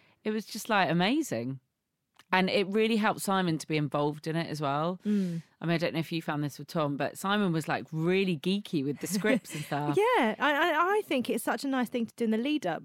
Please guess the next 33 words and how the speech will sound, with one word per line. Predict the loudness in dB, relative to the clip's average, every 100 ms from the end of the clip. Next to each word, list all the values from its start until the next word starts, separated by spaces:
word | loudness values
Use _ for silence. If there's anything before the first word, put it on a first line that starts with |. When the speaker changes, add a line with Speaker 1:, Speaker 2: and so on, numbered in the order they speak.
| -8
Speaker 2:
So | 2
Speaker 1:
Yeah. | 4
Speaker 2:
in | 6
the | 4
lead | 2
up, | 0 0
you | -2 -2 -6 _ -14
read | -2 0
scripts | 0 -2 -2
to | -2
each | -4
other. | -2
Well, | 2 0
Speaker 1:
Ye- | 2
Speaker 2:
they | 2
read | 2 -2
scripts | -6 -8
to | -4
you | -2
while | 0
you | -2 -2
just | -6
shut | -8 -6
your | -6
eyes | -4 -4
and | -4
Speaker 1:
Yeah. | -4 -4
Speaker 2:
focus | -6 -6
on | -10
your |
breathing | -4 -4 -4
and | -8
stuff. | -8 -12